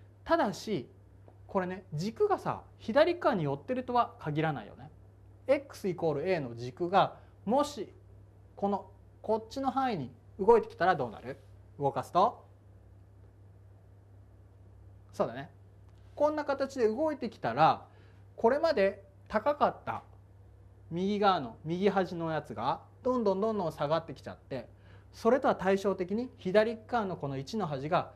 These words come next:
ぐんぐんぐんぐん勢いを増してくるわけね。そして、これ、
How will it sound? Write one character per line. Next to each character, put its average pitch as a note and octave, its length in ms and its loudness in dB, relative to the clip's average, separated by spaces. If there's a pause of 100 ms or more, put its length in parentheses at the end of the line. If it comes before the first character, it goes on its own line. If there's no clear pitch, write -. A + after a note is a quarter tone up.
(200)
ぐ G#3 100 0
ん C4 60 0
ぐ A3+ 80 2
ん G#3 40 0
ぐ A3 80 2
ん G3+ 60 0
ぐ C#3+ 80 -2
ん B2 80 -8 (180)
勢 F#3 320 2
い D#3 60 0
を A#2 40 -6
増 A#2+ 180 -6
し - 80 -12
て E3 100 -4
く E3 160 -4
る B2+ 60 -4
わ G2 100 -10
け - 60 -20
ね。 - 60 -20 (680)
そ A#3 180 -4
し - 80 -12
て、 D#4 300 2 (840)
こ - 140 0
れ、 F3+ 180 2